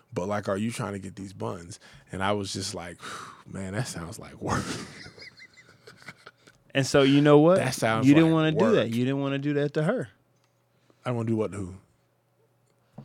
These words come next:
Speaker 2: To your girl.
Speaker 1: I wouldn't be doing anything to her.
Speaker 2: Yeah, you would,
Speaker 1: That'd
Speaker 2: 'cause
Speaker 1: be,
Speaker 2: you
Speaker 1: that's
Speaker 2: have to
Speaker 1: the,
Speaker 2: get her approval, right?
Speaker 1: that be, look, and which, again, I'm not opposed to that, ex-, other than the fact that that sounds like some, some work. It sounds like work, man.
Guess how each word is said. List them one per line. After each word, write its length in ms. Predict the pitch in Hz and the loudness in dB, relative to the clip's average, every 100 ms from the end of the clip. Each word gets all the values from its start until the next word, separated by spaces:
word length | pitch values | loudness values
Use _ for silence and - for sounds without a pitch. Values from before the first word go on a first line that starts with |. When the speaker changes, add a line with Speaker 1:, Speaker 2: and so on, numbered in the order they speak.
| _ _ | _ _
Speaker 2:
To 160 | - 135 | -8 2
your 140 | 151 | 2
girl. 360 | 196 285 349 117 - _ _ _ _ | 2 0 -2 -4 -10 _ _ _ _
Speaker 1:
I 40 | 151 | -8
wouldn't 120 | 151 | -6
be 80 | 117 | -6
doing 240 | 147 196 | -6 -6
anything 260 | 101 98 87 | -10 -12 -16
to 60 | - | -18
her. 200 | - 50 - | -20 -20 -6
Speaker 2:
Yeah, 160 | 131 208 | 4 4
you 200 | 254 226 | 4 0
would, 280 | 220 269 135 | -2 -4 2
Speaker 1:
That'd 180 | 151 170 | 4 6
Speaker 2:
'cause 80 | |
Speaker 1:
be, 40 | 185 | 6
Speaker 2:
you 40 | |
Speaker 1:
that's 120 | 202 185 | 8 8
Speaker 2:
have 120 | 170 | 6
to 60 | 165 | 4
Speaker 1:
the, 60 | |
Speaker 2:
get 140 | 175 160 | 6 6
her 200 | 170 160 | 6 6
approval, 440 | - 269 233 110 | 4 0 0 -2
right? 180 | 107 110 | 2 6
Speaker 1:
that 200 | 151 143 | 6 4
be, 60 | 131 | 4
look, 240 | 220 - | 4 4
and 160 | 139 135 | 0 2
which, 200 | 160 160 | 0 2
again, 460 | 151 151 139 208 170 | 2 2 2 -2 0
I'm 180 | - 156 | 0 2
not 180 | 165 151 | 4 2
opposed 500 | 143 170 208 240 - | 0 -2 -2 -4 -6
to 60 | 120 | -6
that, 300 | 110 113 131 _ - - - | -4 -6 -8 _ -20 -20 -8
ex-, 180 | 127 123 | -8 -4
other 260 | 139 156 143 | -4 -4 -6
than 120 | 127 | -10
the 60 | 123 | -6
fact 260 | 123 110 | -4 -4
that 120 | - 98 | -4 -6
that 120 | 107 | -4
sounds 280 | - 104 - | -6 -8 -10
like 180 | 95 - | -12 -12
some, 160 | - - - | -16 -18 -20
some 180 | - 87 | -16 -12
work. 220 | 180 - _ | -12 -14 _
It 60 | |
sounds 200 | - 101 117 | -16 -10 -10
like 180 | - | -10
work, 120 | - | -10
man. 60 | 175 | -12